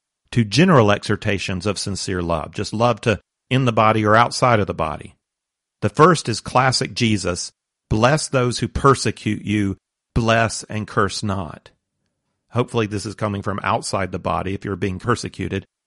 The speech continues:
and it can be in big ways or small ways. How naturally do words of blessing come out of your mouth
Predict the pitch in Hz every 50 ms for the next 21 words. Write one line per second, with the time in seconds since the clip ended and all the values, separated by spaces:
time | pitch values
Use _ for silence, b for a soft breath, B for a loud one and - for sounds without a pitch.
0 | - - 107 131 - - 127 120 123 117 107 101 98 117 131 123 117 117 113 113
1 | 98 107 98 - - - 143 156 143 113 92 87 - - - - - - 131 143
2 | 139 135 139 135 147 156 - - - 156 147 131 117 113 117 113 110 120 120 120
3 | - - 110 98 - 113 117 123 120 - - 107 104 98 - - 107 110 113 110
4 | 123 120 123 127 131 127 117 104 98 92 90 95 - -